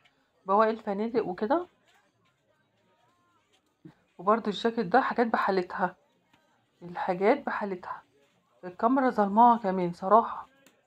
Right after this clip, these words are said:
يعني الجواكت كانت جميلة جدًا، يعني الجواكت بصوا، يعني احنا لو هنجيبه من محل أكتر من تلتمية وخمسين جنيه، ربعمية جنيه. انتوا عارفين طبعًا حاجات الأطفال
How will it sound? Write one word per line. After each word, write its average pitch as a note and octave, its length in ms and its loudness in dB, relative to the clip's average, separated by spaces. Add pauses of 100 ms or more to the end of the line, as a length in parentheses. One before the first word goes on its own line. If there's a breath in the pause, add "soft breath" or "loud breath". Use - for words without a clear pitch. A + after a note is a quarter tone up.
(2250)
يعني F3 240 -6
الجواكت G3 680 0 (180)
كانت F3+ 420 -4
جميلة G3+ 280 0
جدًا، G3+ 320 -6
يعني F3 420 -8
الجواكت F#3+ 520 -8 (100)
بصوا، D#4 360 -10 (680)
يعني E3+ 360 -4
احنا A3+ 260 -8
لو F#3+ 160 0
هنجيبه F#3+ 460 -4
من G#3+ 200 0
محل C#4+ 480 0 (520)
أكتر A3+ 260 -8
من G3+ 260 -8
تلتمية G#3 440 -2
وخمسين A3+ 500 -6
جنيه، A#3 180 -4
ربعمية G#3+ 460 -4
جنيه. G3 160 -8
انتوا F#3+ 200 -4
عارفين G#3 260 -8
طبعًا A#3 220 -2
حاجات - 340 -14
الأطفال B3+ 640 -2